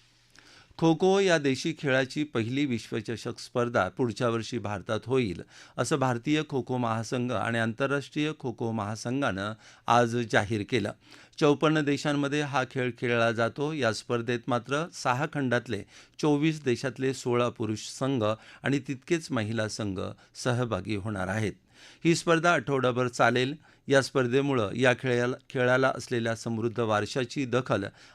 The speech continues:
आंतरराष्ट्रीय पातळीवर घेतली जाणार आहे. आधी मातीत खेळला जाणारा हा खेळ आता मॅटवर खेळला जातो. या स्पर्धेच्या निमित्तानं भारतीय महासंघ दहा शहरांमधल्या दोनशे शाळांमध्ये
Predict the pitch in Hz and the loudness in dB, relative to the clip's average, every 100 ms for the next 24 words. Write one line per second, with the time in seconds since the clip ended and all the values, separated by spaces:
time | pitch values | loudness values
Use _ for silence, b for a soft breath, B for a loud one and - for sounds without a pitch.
0 | B 127 135 165 165 156 - 165 160 120 | B 2 4 4 4 0 -2 -2 0 0
1 | 104 110 113 110 120 - 113 95 90 95 | 0 -2 -2 -2 -4 -2 -4 -2 -4 -2
2 | 95 110 107 135 - B B B B B | 0 0 0 -4 -8 B B B B B
3 | 143 143 170 170 151 135 160 - 151 135 | 4 6 6 6 4 4 0 -2 0 2
4 | 135 131 135 135 135 135 135 - 147 104 | 2 2 0 0 0 -2 -4 -2 -2 -2
5 | 107 113 123 117 117 120 117 120 123 131 | -2 2 4 4 4 2 2 0 -2 -2
6 | 107 98 101 92 95 - 113 117 b b | -4 -2 -2 -2 -6 -4 -6 -6 b b
7 | b - 139 123 143 120 123 120 123 113 | b 4 4 4 0 2 0 0 -2 0
8 | 113 - 123 120 117 113 117 104 127 120 | -2 -2 -2 -2 -4 -4 -2 -2 -2 -2
9 | 120 107 120 123 110 98 95 B B 110 | 0 -2 -4 -4 -4 -4 -8 B B -4
10 | 135 143 147 135 120 120 117 110 110 120 | 0 0 0 0 0 0 -4 -6 -4 -4
11 | 110 110 110 113 - 107 107 120 127 101 | -4 -6 -4 -6 -4 -4 -4 -2 -4 -4